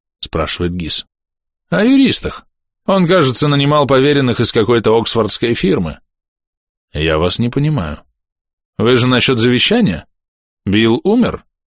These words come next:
Сомер и Гислингхэм переглядываются. «Вы не видели новости? Газеты?» Уолш улыбается, изображая притворную беспомощность. «Вы представляете, сколько времени уходит на эту работу?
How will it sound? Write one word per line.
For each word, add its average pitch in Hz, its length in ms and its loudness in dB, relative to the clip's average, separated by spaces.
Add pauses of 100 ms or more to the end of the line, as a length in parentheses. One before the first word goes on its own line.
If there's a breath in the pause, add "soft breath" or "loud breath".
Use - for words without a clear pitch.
(320)
Сомер 151 360 2
и - 160 -4
Гислингхэм 101 680 -2
переглядываются. 85 880 -4 (840)
«Вы 117 240 0
не 120 140 0
видели 185 340 0
новости? 98 600 -4 (440)
Газеты?» 104 560 -2 (680)
Уолш 90 440 0
улыбается, 98 580 0
изображая 87 540 0
притворную 92 540 -2
беспомощность. - 800 -6 (640)
«Вы 113 160 0
представляете, 170 800 2
сколько 151 420 2
времени 143 380 2
уходит 127 480 0
на 120 60 2
эту 117 180 0
работу? 101 480 -2